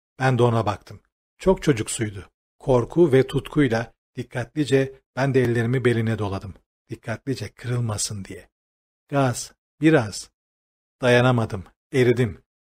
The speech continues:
Bardağı alıp ağzına uzattım. "Son kez mi? Yemin eder misin?"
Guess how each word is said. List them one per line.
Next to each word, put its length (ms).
Bardağı 400
alıp 320
ağzına 440
uzattım. 460
"Son 300
kez 260
mi? 200
Yemin 240
eder 260
misin?" 320